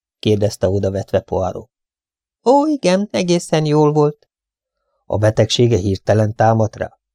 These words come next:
Ó, igen, egészen meglepetésszerűen. Barátnőink voltak ott aznap este.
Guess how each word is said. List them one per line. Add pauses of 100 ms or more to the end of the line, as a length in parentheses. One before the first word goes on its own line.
(680)
Ó,
igen,
egészen
meglepetésszerűen. (420)
Barátnőink
voltak
ott
aznap
este.